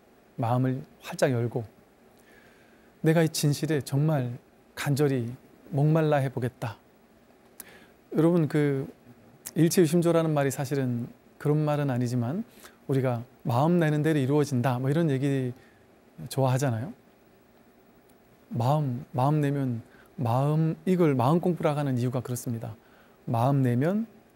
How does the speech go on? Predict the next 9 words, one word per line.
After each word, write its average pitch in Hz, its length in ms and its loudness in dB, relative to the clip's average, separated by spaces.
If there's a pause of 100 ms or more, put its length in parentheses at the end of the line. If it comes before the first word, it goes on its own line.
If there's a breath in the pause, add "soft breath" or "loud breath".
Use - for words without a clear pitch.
(120)
마음 123 320 0
내는 120 260 0
대로 156 300 -2 (100)
이루어져요. 117 640 -4 (1500 loud breath)
어떻게 180 300 2
마음을 139 320 2
내야 127 160 0
될까요? 123 540 -6 (1400)
마음에서 123 600 -2